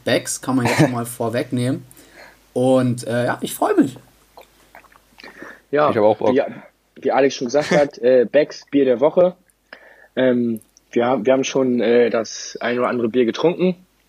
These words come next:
Speaker 2: Sind da schon gut dabei und, ähm, werden euch am Ende wieder erzählen, wie uns das Bier so geschmeckt hat und könnten vielleicht auch noch, äh, einen kleinen Vergleich zu letzter Woche machen.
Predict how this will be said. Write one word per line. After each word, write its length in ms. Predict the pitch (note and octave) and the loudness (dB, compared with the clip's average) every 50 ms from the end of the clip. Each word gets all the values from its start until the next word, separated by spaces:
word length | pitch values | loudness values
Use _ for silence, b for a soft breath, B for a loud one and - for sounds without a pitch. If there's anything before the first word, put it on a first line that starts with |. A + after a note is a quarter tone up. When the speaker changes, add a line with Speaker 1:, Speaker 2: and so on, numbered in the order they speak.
| _ _ _ - - _ - - | _ _ _ -20 -20 _ -14 -10
Speaker 2:
Sind 100 | - C3 | -4 -2
da 100 | A2+ A2+ A2 | 0 0 0
schon 320 | - B2 A#2 A2 G#2+ G#2 - B B B B B B B B B B B B | 0 -2 -4 -4 -6 -6 -8 B B B B B B B B B B B B
gut 140 | - - A#3 | -2 0 0
dabei 400 | B3+ - - D#3+ G3 G3 F#3 E3+ | 2 4 4 6 6 6 4 4
und, 420 | - D#3 D#3 D3+ D3 C#3+ C#3 - - - | 2 2 2 2 0 -2 -4 -6 -2 0
ähm, 580 | C3+ C#3 C#3 C#3 C#3 C3+ C3+ C3+ C3+ C3 C3 B2+ B2 - _ - | 2 2 2 2 2 0 -2 -2 -2 -2 -4 -6 -8 -12 _ -2
werden 220 | - B2 B2 B2+ B2 | 0 2 2 2 0
euch 120 | A#2+ B2+ | -2 -4
am 100 | B2+ A#2+ | -4 -6
Ende 260 | - B2 B2 B2 A2+ | -2 -2 0 0 2
wieder 420 | A2+ A2+ A#2 A2+ A2+ A2 G#2+ G2+ - _ _ - - - | 2 2 4 4 4 4 2 0 -6 _ _ -20 -12 -8
erzählen, 460 | - G#2+ - - - B2 A#2+ A#2 A2+ | -8 -8 -6 -2 -2 0 0 0 0
wie 80 | A2 A#2+ | 0 0
uns 120 | A#2+ A2+ | 0 0
das 100 | - A#2 | -2 -2
Bier 140 | - C3 B2 | 0 0 0
so 80 | A2+ A2 | 0 0
geschmeckt 360 | G#2+ G#2+ - - B2 A2+ - | -2 -4 -2 -2 -2 -2 0
hat 120 | B2 A2+ | -2 -2
und 120 | F#2+ A2 G#2+ | -2 -4 -4
könnten 200 | - A#2+ - - | -6 -6 -6 -8
vielleicht 300 | - - - A#2 A#2 - | -4 -2 -2 -2 -2 -2
auch 80 | B2 A2+ | -6 -4
noch, 340 | A2+ A2+ G#2+ G2 - - - | -4 -4 -4 -6 -8 -6 -2
äh, 220 | G#2+ A2 A2 A2 | 0 0 2 0
einen 180 | G#2+ G#2 G#2+ G#2 - - | 0 -4 -6 -8 -8 -8
kleinen 240 | - - A#2+ A2+ A2+ | -6 -4 -2 -2 -2
Vergleich 480 | - - - A2 A2 A2 A2+ A2 - - | -2 -2 -2 0 2 2 2 0 0 -2
zu 80 | - | 0
letzter 320 | A2+ A#2 A2+ - - A2+ G#2+ | 0 0 0 0 -4 -2 -2
Woche 180 | A2+ A2 - | -2 -2 -2
machen. 320 | A2+ A2+ A2+ A2 - A#2 | -4 -4 -4 -4 -4 -6